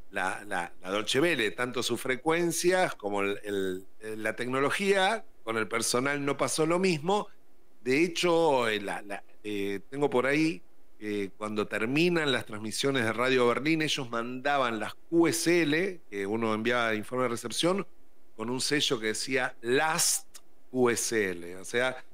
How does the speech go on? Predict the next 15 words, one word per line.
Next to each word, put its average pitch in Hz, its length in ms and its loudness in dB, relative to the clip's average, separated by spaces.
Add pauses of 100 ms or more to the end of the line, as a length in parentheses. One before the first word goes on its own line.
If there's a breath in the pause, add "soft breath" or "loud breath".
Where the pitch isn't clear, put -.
(240)
última 175 460 4
Q 110 160 4
S - 200 -4
L, 90 360 -8
¿eh? 131 340 2
Ahí, 113 400 0 (420)
eh, 104 140 -2
eso 107 240 -4
fue 123 180 0
como 123 200 2
una 127 160 2
serie 131 340 2
muy 127 160 0
especial, 117 420 -2
pero 117 360 2